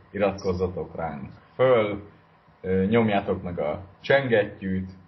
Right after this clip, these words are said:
ott vagyunk egyébként minden, ö, platformon, YouTube-on, Spotin,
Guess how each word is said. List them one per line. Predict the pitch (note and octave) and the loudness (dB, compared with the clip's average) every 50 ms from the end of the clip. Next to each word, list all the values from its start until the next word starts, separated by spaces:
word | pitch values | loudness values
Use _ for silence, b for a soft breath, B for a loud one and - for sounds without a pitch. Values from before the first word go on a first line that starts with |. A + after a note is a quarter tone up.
| _ _ _ _ _ _ _ _ _ _ - | _ _ _ _ _ _ _ _ _ _ -4
ott | A#2 A2+ A2 A#2 | -2 -2 0 0
vagyunk | A#2 G#2+ G2+ G2 F#2+ | 0 0 0 0 -2
egyébként | G#2+ F#2+ F#2 F#2 F2+ - - F#2+ F2+ F#2 F#2 | -2 -2 0 -2 -2 -2 -2 -2 -2 -2 -4
minden, | G#2 G#2+ G#2 G2 F2+ E2 D#2+ E2+ F2 F2+ E2 - - - - _ _ _ _ _ _ _ _ - - - | -4 -2 -2 0 0 0 -2 -2 -4 -4 -4 -6 -8 -12 -18 _ _ _ _ _ _ _ _ -20 -14 -8
ö, | - D2+ E2 E2 E2 D#2+ D#2 D2+ D2 D2 - - | -6 -4 -4 -4 -4 -4 -4 -4 -4 -6 -4 0
platformon, | A2 A2 A2 A2 - - A2+ G2+ G2 F#2 F#2+ F#2+ F#2 | 4 4 4 4 2 0 2 2 2 2 2 0 0
YouTube-on, | G2 A2+ A#2 A2+ A2 - G2 F#2 F2 F2+ F2 F2 F2 | 2 2 0 0 -2 -4 -6 -6 -4 -4 -4 -4 -4
Spotin, | F2+ - - - - G#2 G2 - - G2 F2 D#2+ D#2+ D#2+ | -6 -8 -10 -8 -8 -6 -6 -6 -6 -8 -6 -6 -6 -6